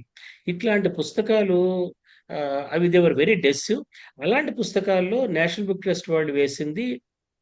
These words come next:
ఆహ్, పారస్నాథ్ తివారీ అనే ఆయన కబీర్ మీద రాసిన మోనోగ్రాఫ్.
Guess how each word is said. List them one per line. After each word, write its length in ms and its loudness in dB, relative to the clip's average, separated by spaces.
ఆహ్, 440 -4
పారస్నాథ్ 600 0
తివారీ 400 2
అనే 220 -2
ఆయన 220 -4
కబీర్ 360 -2
మీద 160 0
రాసిన 280 -2
మోనోగ్రాఫ్. 540 0